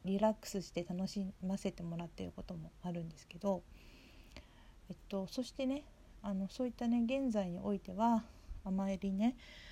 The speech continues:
得意ではないかもしれないことに挑戦している姿に、とても力をもらっていることにも、あの、あって、私もね、頑張ろうなって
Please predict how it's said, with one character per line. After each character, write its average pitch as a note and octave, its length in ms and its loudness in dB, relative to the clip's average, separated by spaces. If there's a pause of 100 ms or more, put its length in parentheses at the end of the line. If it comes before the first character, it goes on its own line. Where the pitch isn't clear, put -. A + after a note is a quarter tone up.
(160)
得 A3 280 0
意 G#3+ 60 4
で F#3+ 80 2
は F3 140 -2
な F#3+ 180 0
い G#3 160 -4
か F#3+ 100 -6
も D#3+ 160 -4
し - 140 -4
れ F#3+ 100 2
な G3 160 2
い G3 40 2
こ G#3 120 -2
と G3+ 160 0
に F3+ 220 -2
挑 G3+ 180 0
戦 G3+ 200 2
し - 80 -2
て G#3+ 100 0
い G#3 60 4
る G3 100 0
姿 F3+ 460 -2 (180)
に、 G#3+ 260 6 (380)
と - 80 -4
て G#3 160 2
も F#3+ 240 0
力 G3 340 4
を F#3 60 2
も F#3 140 2
ら F#3 60 2
っ F#3+ 40 -2
て - 160 -2
い F#3+ 100 2
る F#3 160 -2 (140)
こ F#3+ 120 -6
と F#3+ 120 -2
に F3+ 120 0
も、 F3 260 0 (680)
あ F3+ 140 -2
の、 E3+ 460 -4 (340)
あ G3 60 -4
っ G3 40 -2
て、 - 320 -4 (600)
私 G3+ 260 0
も F#3+ 140 0
ね、 A3+ 180 8
頑 G3+ 160 4
張 G3 100 4
ろ G3 160 4
う - 20 0
な G#3+ 180 6
っ G#3 80 2 (880)
て F#3 200 -4